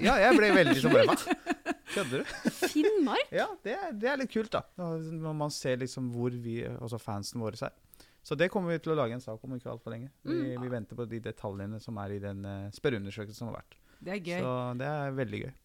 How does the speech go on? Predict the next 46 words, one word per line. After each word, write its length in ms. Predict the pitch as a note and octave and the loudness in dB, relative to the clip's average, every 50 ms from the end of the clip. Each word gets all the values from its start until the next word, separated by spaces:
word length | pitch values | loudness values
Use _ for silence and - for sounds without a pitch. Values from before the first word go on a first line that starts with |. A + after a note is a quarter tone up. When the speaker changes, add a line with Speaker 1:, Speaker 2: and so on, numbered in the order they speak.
| - | -12
Speaker 2:
Ikke 80 | A3 - | -6 -4
sant? 160 | B3+ B3 - - | -4 -4 -2 -2
Vi 60 | A#3+ | -4
har 160 | F#3+ G3 F#3+ | -2 -2 -2
jo 40 | A3 G#3 | -2 -4
et 20 | |
veldig 200 | A#3+ G#3 F#3+ G3+ | -6 -6 -6 -8
tydelig 340 | - A#3+ G3 D#3+ E3+ F#3+ G3 F#3 | -8 -8 -8 -8 -6 -6 -6 -6
hjem 140 | E3+ D#3+ E3 - | -6 -8 -8 -8
på 100 | G3+ - | -10 -10
Oslo 220 | D#3+ - G3+ G#3+ | -10 -8 -4 -4
Øst, 260 | A#3+ B3 - - _ - | -4 -4 -4 -6 _ -8
det 100 | G3 F3+ | -6 -4
er 40 | |
det 80 | D3+ C#3+ | -2 -2
Speaker 1:
Mm. 60 | B2 | -2
Speaker 2:
ingen 100 | A2+ A#2 | -4 -4
tvil 220 | - E3 D#3 E3 F#3+ | -6 -8 -6 -4 -2
om. 180 | A3 A#3 F#3 - - | -2 -2 -4 -6 -6
Men, 260 | G#3 G#3 G#3 G#3 G#3 G#3 G3+ G3+ G3+ | -4 -2 0 0 -2 -2 -4 -4 -4
men, 260 | G3+ G3+ G3+ G3 G3 G3 | -2 -2 -4 -4 -6 -6
eh, 200 | G3 G3 G3 F#3+ | -4 -6 -6 -6
vi 220 | F3 G3+ G#3 G3+ | -4 -4 -4 -4
ønsker 340 | F#3 G#3+ F3 - - - B3 | -4 -4 -6 -8 -8 -6 -6
jo 60 | C4 | -4
å 40 | B3 | -4
ha 120 | A3 F#3+ D#3+ | -2 -4 -4
med 100 | D3+ E3+ | -4 -6
oss 100 | E3+ - | -8 -8
hele 220 | - F3+ D#3+ D#3 D3+ | -6 -6 -6 -6 -6
byen, 300 | C3+ E3+ G#3+ C#4+ F4 C#4+ | -6 -4 -4 -4 -4 -4
og 220 | B3+ A#3+ A#3 A#3 | -4 -2 -2 -2
gjerne 380 | A#3 A#3 A#3 G#3+ E3+ C#3+ D3 - | -2 -2 -4 -4 -6 -6 -6 -6
hele 240 | C#4 C#4+ F3+ E3+ D#3+ | -6 -6 -6 -6 -8
landet. 420 | D3 - - - - - - G#3+ - - - _ _ - - - | -8 -8 -10 -10 -10 -10 -12 -12 -14 -16 -20 _ _ -20 -14 -12
Ja. 100 | - - - - - | -12 -12 -12 -14 -10
Speaker 1:
Vi 100 | - - | -4 0
Speaker 3:
Ja. 100 | D3 C#3 | 2 4
Speaker 1:
når 160 | C3 A#2+ A#2+ | 4 4 4
jo 100 | D3 D#3+ | 4 2
bredt, 300 | D3 C3 C3 B2+ - - | 2 0 0 0 -2 -4
og 60 | D#3+ C#3+ | -4 -2
vi 80 | D3 C#3+ | 0 0
når 180 | C3+ A#2+ C3 | 0 0 0
jo 60 | D#3 | 0
mange. 280 | E3 E3 D3 C#3 D#3+ | -2 -2 -2 -4 -4